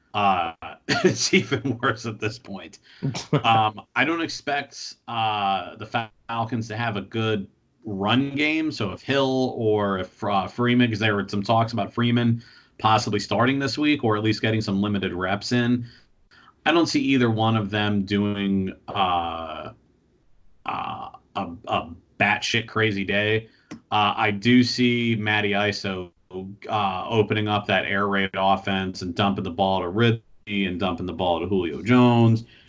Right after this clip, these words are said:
Speaker 1: and just anyone else that he decides to dissect the, uh, the Tampa Bay defense of. Now,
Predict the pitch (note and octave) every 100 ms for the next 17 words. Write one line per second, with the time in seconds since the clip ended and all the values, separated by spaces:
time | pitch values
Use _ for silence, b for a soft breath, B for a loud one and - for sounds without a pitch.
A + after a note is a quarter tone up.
0 | b b A2 A2 A2+ G2+ B2+ A#2 G#2+ G2+
1 | G2+ G2 G2+ G2 F#2 G2 F#2+ F#2 - G2
2 | F#2 F2 F2+ F2+ - F#2 F#2 G2 F#2 F#2
3 | F2 F2 E2+ - _ - F2+ F2+ E2 D#2
4 | C#2+ C#2 - _ _ _ _ _ _ -
5 | - A2+ F#2+ E2+ E2 E2 D#2 - - G2+
6 | F2+ F2+ F2 F#2+ F#2 F2 D#2+ D#2+ - -
7 | b b b b - G2 C#3+ F#3 G#2+ C2